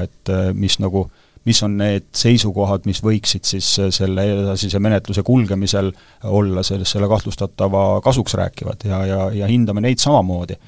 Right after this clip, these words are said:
Ja päeva lõpuks, äh, see tõendite kogum ju ikkagi, äh,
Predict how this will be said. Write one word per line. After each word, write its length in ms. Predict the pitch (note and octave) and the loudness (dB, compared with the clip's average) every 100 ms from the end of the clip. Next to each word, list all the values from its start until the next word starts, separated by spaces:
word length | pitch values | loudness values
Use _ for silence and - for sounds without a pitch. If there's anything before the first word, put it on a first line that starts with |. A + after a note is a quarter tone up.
| - - - - | -20 -20 -16 -4
Ja 140 | G2 | 0
päeva 280 | A2 A#2 G#2+ | 4 4 4
lõpuks, 460 | A2 G2+ - - - G#2 | 0 -6 -4 -2 2 4
äh, 200 | G2+ - _ _ _ - | 4 0 _ _ _ -4
see 380 | - G#2 G2+ G2 - _ _ | -2 0 0 -2 -6 _ _
tõendite 480 | B2+ C3 G#2+ - G2+ | 4 4 2 -2 2
kogum 420 | C3 - A2 F#2 | 2 4 2 2
ju 120 | G2 G#2 | 2 0
ikkagi, 480 | A2 - G2 G2 G2 | -2 -4 -2 0 2
äh, 300 | G2 G2 F#2+ | 2 2 0